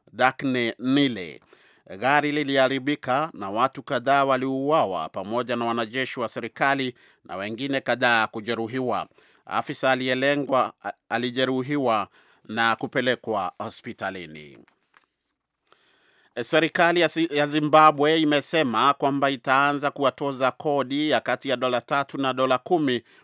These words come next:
wakulima weusi nchini humo ambao wamefaidika kutokana na mpango wa mageuzi ya sheria za ardhi. Serikali hiyo ya Rais Robert Mugabe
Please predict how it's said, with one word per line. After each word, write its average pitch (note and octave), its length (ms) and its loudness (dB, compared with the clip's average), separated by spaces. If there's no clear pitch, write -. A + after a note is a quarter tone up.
wakulima C3 560 -2
weusi C#3+ 420 0
nchini C#3+ 280 -4
humo C#3+ 440 -2
ambao B2 680 2
wamefaidika C3 680 0
kutokana C#3 500 -4
na C3+ 120 0
mpango C3 480 0
wa C3 60 2
mageuzi B2+ 580 -2
ya A#2+ 80 0
sheria B2 520 -2
za A2 220 -2
ardhi. A2 580 -2
Serikali A#2+ 520 -2
hiyo C#3+ 200 2
ya C3+ 80 6
Rais C3+ 400 2
Robert C3+ 360 2
Mugabe C3 760 0